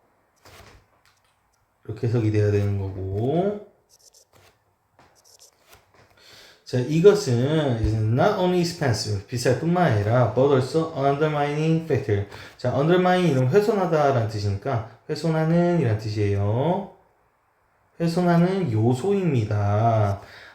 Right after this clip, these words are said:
우리, 아, 우리의 노력을 훼손하는 요소. 자, 음... 여기서 이, 이것이라는 건 뭘 말하는 거예요?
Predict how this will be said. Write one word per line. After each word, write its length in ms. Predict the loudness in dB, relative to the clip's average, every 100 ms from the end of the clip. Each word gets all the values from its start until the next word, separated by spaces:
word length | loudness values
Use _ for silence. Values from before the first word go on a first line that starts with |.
| _
우리, 460 | -6 -2 -2 -2 -8 _
아, 640 | -2 2 2 2 2 0 -6 -20 -14
우리의 480 | -6 -2 2 4 4
노력을 720 | 2 2 4 4 4 2 2
훼손하는 420 | -2 -2 0 0
요소. 220 | -2 -4 -8 -12 _ -20 _
자, 640 | -6 0 2 2 0 -6 -18 _ _ _ _ _ -20 -20 -20 _ -20 -20 _ _ _ _ -4 0
음... 1000 | 2 2 2 2 0 0 0 0 -4 -8 _ _ _ -20 _ _ -20 -20 _ _ _ _ _ _ _ -20 -20 -20 -12 2
여기서 260 | 4 4
이, 300 | 4 2 -2
이것이라는 480 | 0 0 2 0 0
건 120 | 0
뭘 140 | 2 2
말하는 340 | 2 2 0
거예요? 480 | 0 0 0 -2